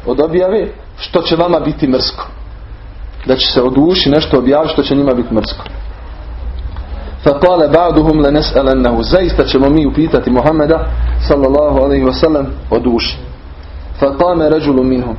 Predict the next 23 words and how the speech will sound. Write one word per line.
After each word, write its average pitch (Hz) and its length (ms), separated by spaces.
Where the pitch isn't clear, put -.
Pa 143 100
je 147 100
jedan 170 260
od 135 140
ljudi 147 460
ustao 143 400
i 135 80
rekao 160 360
je, 220 80
„Ja 156 360
Ebel 165 320
Qasim, 147 380
o 170 280
Ebu 170 260
Kasime”, 147 580
to 160 140
je 143 140
nadimak 147 480
Resulullaha, 131 640
sallallahu 127 500
alejhi 120 200
ve 110 80
sellem, 117 320